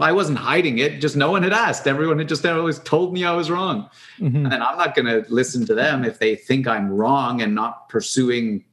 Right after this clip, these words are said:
Speaker 1: good values and that kind of stuff, right?
Speaker 2: And I know we're going over time, but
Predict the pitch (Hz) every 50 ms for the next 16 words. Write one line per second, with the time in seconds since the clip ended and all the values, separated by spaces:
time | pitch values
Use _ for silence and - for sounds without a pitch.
0 | _ 101 120 - 101 92 107 110 127 139 135 120 117 113 107 101 110 104 104 104
1 | 95 - 104 101 98 98 - 101 95 - - - 98 107 - - _ _ _ _
2 | - 196 190 - _ _ _ _ - 120 120 120 135 151 151 147 135 139 135 127
3 | 123 117 104 101 87 101 90 95 135 170 180 143 98 92 85 - - _